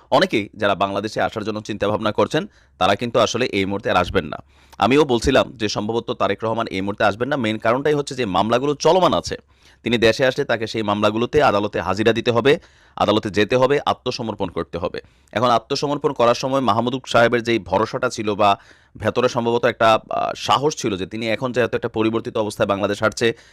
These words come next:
সেখানে এসে তিনি যদি আদালতে যান, হান্ড্রেড পার্সেন্ট তিনি জামিন পেয়ে যাবেন। but তার জামিন নামঞ্জুর করে তাকে আদালতে থেকে কারাগারে পাঠিয়ে দেওয়া হয়েছে। এখন দেখা যাক তার এই বিষয়টা নিয়ে, আহ, যত আইন উপদেষ্টাতে যিনি আছেন, আসিফ নজরুল ইসলাম সাহেব, তিনি খুবই সরব ছিলেন এক সময়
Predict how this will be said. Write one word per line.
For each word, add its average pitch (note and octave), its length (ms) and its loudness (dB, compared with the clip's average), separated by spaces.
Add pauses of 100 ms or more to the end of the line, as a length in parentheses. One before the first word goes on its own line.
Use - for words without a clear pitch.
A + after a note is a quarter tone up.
(120)
সেখানে D#3 400 2
এসে - 240 0 (440)
তিনি G#2+ 140 -4
যদি A#2 160 0
আদালতে A2+ 320 0
যান, B2+ 280 0
হান্ড্রেড D3+ 260 -2
পার্সেন্ট G3 240 0
তিনি G2+ 180 -2 (100)
জামিন B2 360 -2
পেয়ে G2 200 -2
যাবেন। - 240 -8 (420)
but G#2 200 2
তার G2 180 0
জামিন G2+ 280 0
নামঞ্জুর G2 340 -2
করে F#3 180 -2
তাকে A2+ 160 0 (340)
আদালতে F#2+ 300 -2 (120)
থেকে A2+ 180 -4 (300)
কারাগারে F2 360 -4
পাঠিয়ে - 220 -6
দেওয়া - 160 -4
হয়েছে। - 220 -6 (580)
এখন G2 180 -4
দেখা G#2 180 0
যাক A#2 180 0
তার F#2 160 4
এই F#2 40 0 (160)
বিষয়টা - 300 -2
নিয়ে, - 120 0
আহ, - 760 -6 (300)
যত G#2 280 4
আইন G2+ 180 0
উপদেষ্টাতে G#2 480 -6
যিনি G#2 120 0 (100)
আছেন, A2 200 0 (440)
আসিফ A#2 220 -2
নজরুল G#2+ 240 -4
ইসলাম G2 200 -6
সাহেব, F#2+ 200 -4 (100)
তিনি A#2 180 -8
খুবই C3+ 220 -6
সরব G#2+ 240 4
ছিলেন A2+ 200 -2
এক - 100 -16
সময় G#2 180 -2